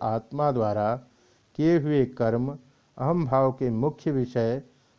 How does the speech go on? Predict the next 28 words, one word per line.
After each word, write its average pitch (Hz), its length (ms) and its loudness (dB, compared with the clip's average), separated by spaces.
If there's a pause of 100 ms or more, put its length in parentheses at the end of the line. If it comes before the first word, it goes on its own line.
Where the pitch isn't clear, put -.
आत्मा 135 480 0
के 160 220 0
लिए 135 480 2 (480)
किए 160 280 2
हुए 117 400 -2 (460)
नहीं 123 220 -2
माने 107 320 0
जाते, 95 420 -8 (580)
क्योंकि 165 320 0
गौड़ 147 340 2
सिंह 151 480 -8
देवदत्त 143 580 0 (400)
और 135 240 2
गौड़ 139 320 2
अग्नि 127 460 -2
बालक 127 460 2 (580)
द्वारा 151 320 4
किए 160 420 0
हुए 156 240 0
कर्म 135 260 0
मुख्य 139 480 -4
सिंह 143 520 -2 (420)
और 143 400 2
अग्नि 131 340 -2
के 151 180 0
नहीं 113 240 -2
माने 110 280 0
जाते, 95 400 -6